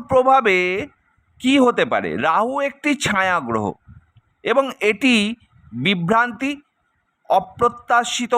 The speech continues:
ঘটনা এবং আকস্মিক পরিবর্তনের কারক গ্রহ। তৃতীয়ভাবে রাহুর অবস্থান সাহস এবং উদ্যম বৃদ্ধি করতে পারে।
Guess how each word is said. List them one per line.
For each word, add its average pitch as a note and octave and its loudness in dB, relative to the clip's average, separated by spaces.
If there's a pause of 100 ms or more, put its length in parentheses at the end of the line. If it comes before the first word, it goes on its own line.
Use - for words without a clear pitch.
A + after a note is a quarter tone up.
ঘটনা A3 2 (460)
এবং A#3+ 2 (220)
আকস্মিক B3+ 0 (160)
পরিবর্তনের A#3+ 2 (120)
কারক G3 0
গ্রহ। C3 0 (1400)
তৃতীয়ভাবে C4 2 (680)
রাহুর G#3 0
অবস্থান B3+ 0 (580)
সাহস B3 2 (240)
এবং C4+ 2 (160)
উদ্যম G#3+ 2 (140)
বৃদ্ধি G3 -2
করতে F3 -2
পারে। E2 -2